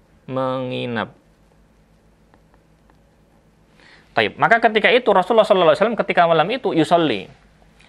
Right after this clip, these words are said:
Wa yabtahil. Wa yabtahil itu doa. Doa dengan sungguh-sungguh. Berdoa dengan sungguh-sungguh. Wa yabtahil ilallah. Wa yahtif.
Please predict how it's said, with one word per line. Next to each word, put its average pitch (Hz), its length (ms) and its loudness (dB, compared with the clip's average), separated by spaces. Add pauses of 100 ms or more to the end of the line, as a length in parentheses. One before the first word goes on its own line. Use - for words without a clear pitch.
(120)
Wa 131 160 4
yabtahil. 160 720 0 (160)
Wa 131 160 2
yabtahil 160 600 0
itu 180 320 -4
doa. 113 480 0 (760)
Doa 151 400 2
dengan 151 640 -4
sungguh-sungguh. 127 800 -6 (2250)
Berdoa 117 400 0
dengan 139 440 -4
sungguh-sungguh. 113 560 -10
Wa 110 120 0
yabtahil 160 400 0
ilallah. 117 400 -4 (1200)
Wa 123 120 2
yahtif. 185 400 2